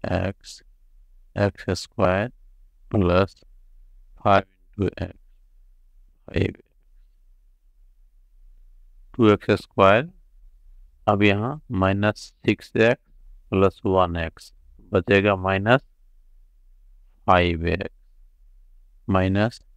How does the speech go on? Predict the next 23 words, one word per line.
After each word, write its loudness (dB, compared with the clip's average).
थ्री। 0
अब 4
इन 2
सब 2
को -8
इधर 0
ले 0
आते -4
हैं, -10
एक्स -2
स्क्वायर 2
इधर 0
हो -2
जाएगा 0
माइनस -4
एक्स -20
स्क्वायर, -20
फ़ाइव 4
एक्स -2
इधर -2
हो -4
जाएगा -2
माइनस -12